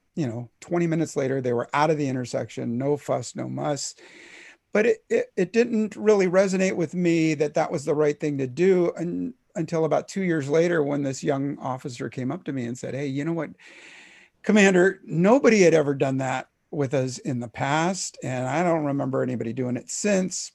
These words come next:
but it was really a, a good feeling to be in the know and, and know what decisions were being made, especially after you, you two obviously had some discourse." And so to me, that just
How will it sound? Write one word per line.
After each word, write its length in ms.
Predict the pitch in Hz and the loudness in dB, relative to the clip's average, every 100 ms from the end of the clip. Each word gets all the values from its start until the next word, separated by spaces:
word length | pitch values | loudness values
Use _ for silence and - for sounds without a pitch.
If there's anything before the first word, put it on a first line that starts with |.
| - | -2
but 220 | 151 - _ _ _ _ _ _ | -2 -2 _ _ _ _ _ _
it 60 | 190 | -2
was 180 | 170 | -2
really 440 | 185 202 208 202 - _ _ | 2 2 4 0 -6 _ _
a, 200 | - 170 170 | 2 2 2
a 60 | |
good 260 | 151 190 156 | 2 0 0
feeling 640 | - 208 214 160 151 151 | -2 0 2 2 2 0
to 360 | 135 - 147 147 | -2 2 4 4
be 460 | - 117 165 180 170 | 0 0 2 2 2
in 180 | 170 | 2
the 80 | 165 | 4
know 420 | 151 143 143 156 | 2 2 2 2
and, 340 | - 143 139 143 | 0 -2 -4 -4
and 200 | 147 139 | -4 -2
know 200 | 143 147 147 | 0 2 2
what 220 | 151 - | 0 -4
decisions 540 | 135 - 135 135 127 | -8 -6 -6 -6 -6
were 100 | 131 | -6
being 400 | 117 131 120 123 | -6 -6 -6 -6
made, 480 | 127 139 123 110 110 _ _ _ | -4 -4 -4 -10 -16 _ _ _
especially 440 | 156 - 151 165 143 | -2 2 2 2 0
after 180 | 135 | -2
you, 300 | 139 143 147 | -6 -2 -2
you 260 | 165 160 151 | -2 -2 -4
two 240 | - 139 | -4 -6
obviously 680 | 131 - 143 139 127 123 143 | -6 -4 -4 -4 -8 -6 -8
had 220 | 123 139 | -6 -8
some 200 | 123 127 | -10 -12
discourse." 640 | 120 131 - - - - - - - - - - - - | -10 -12 -12 -12 -14 -20 -20 -20 -20 -20 -20 -20 -18 0
And 200 | 185 180 | 0 0
so 520 | - 202 175 180 - _ _ _ _ _ _ - | 4 8 8 6 -2 _ _ _ _ _ _ -2
to 120 | 208 | 0
me, 360 | 214 285 240 | 2 4 2
that 220 | 196 185 208 | 0 -2 -2
just 300 | 190 - | -6 -6